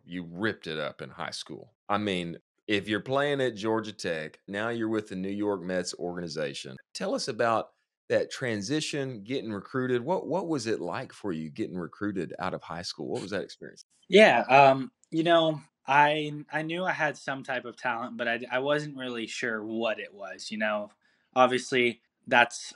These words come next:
Speaker 2: I, I actually commend high s-, um, like, college recruiters, 'cause it's hard to be able to tell how a guy at fifteen years old, sixteen years old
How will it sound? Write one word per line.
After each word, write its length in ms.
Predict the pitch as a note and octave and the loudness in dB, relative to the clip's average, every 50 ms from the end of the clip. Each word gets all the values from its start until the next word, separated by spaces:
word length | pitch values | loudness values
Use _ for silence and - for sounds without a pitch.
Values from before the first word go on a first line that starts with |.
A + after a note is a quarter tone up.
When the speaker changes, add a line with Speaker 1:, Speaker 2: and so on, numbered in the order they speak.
| - - | 0 6
Speaker 2:
I, 360 | C3 B2+ B2 B2 B2 A#2+ A2+ - | 8 8 8 8 6 4 0 0
I 220 | - A#2+ B2 A#2+ A#2 | 0 2 2 2 0
actually 400 | A2+ A2+ A#2 A2+ - - A#2+ G#2+ | -2 -2 -4 -4 -4 -8 -12 -10
commend 560 | - - A#2+ A#2+ A#2+ A#2+ A#2 A2+ A2+ A2 - - - - - _ _ _ _ _ - | -10 -8 -4 0 2 2 0 0 -2 -8 -10 -14 -18 -18 -20 _ _ _ _ _ -12
high 280 | - - A#2+ A2+ A2 | -6 -2 0 0 -2
s-, 240 | G2+ - - - - - - | -2 -6 -12 -16 -14 -8 -4
um, 440 | A2+ G#2+ G#2 G2+ G2+ G2 G2 G2+ | -2 -2 0 -2 -2 -4 -4 -6
like, 240 | G#2 G2+ G2+ G2 - | -6 -6 -6 -8 -8
college 460 | - - B2+ A#2 A2+ A2 G#2+ G#2 - A#2 | -2 2 4 4 4 4 2 -2 -4 -6
recruiters, 680 | A2+ G#2+ - - B2+ A#2 A#2 A2 G#2+ G#2 G2+ G2 - | -6 -4 -2 0 0 0 2 2 0 0 0 -4 -6
'cause 440 | - - A2+ A2 G#2 G2+ - - - _ _ _ _ _ | -6 -6 -6 -4 -4 -6 -10 -12 -14 _ _ _ _ _
it's 180 | - B2 A#2+ - | 0 0 0 0
hard 520 | - - - A#2+ B2+ B2+ B2 A#2 A2 G#2 | 2 4 8 10 10 10 8 6 2 -2
to 80 | - A2 | -2 0
be 160 | G#2 B2 A#2+ | 2 4 2
able 160 | A#2 A2+ A#2 | 2 2 0
to 100 | A2 A2 | -2 -4
tell 600 | G#2 - - - B2+ A#2 A2+ A2 G#2 G2+ G2+ G2 - - - | -6 -6 -4 -2 2 4 4 4 4 2 0 -4 -8 -12 -8
how 300 | - - A#2+ A2+ G#2+ G#2 | -2 0 0 0 0 0
a 40 | G#2 | 2
guy 460 | G#2+ A2+ A2 A2 A2 A2 G#2 G2+ - _ _ _ _ _ _ - | 6 6 8 8 8 6 4 0 -4 _ _ _ _ _ _ -2
at 200 | B2 A#2 A2+ - | -2 -2 -2 -4
fifteen 540 | - - C#3+ C#3 C#3 - - C#3 B2+ B2 A#2 | -2 0 0 0 0 -2 -8 -6 -4 -4 -2
years 220 | A2+ A2 G#2+ G#2 A2+ | 0 0 0 2 2
old, 360 | A#2+ A#2 A2+ A2 G#2 G2+ G2+ | 2 2 2 0 -2 -6 -8
sixteen 500 | - - B2 A#2+ - - - C3+ B2+ A2+ | -8 -6 -6 -6 -6 -8 -6 -4 -4 -2
years 240 | A2 G#2+ G#2+ G#2 A2 | -2 -2 -2 0 0
old 420 | A2+ A2+ A2 A2 G#2+ G2+ G2 - | 2 2 2 0 -2 -4 -8 -12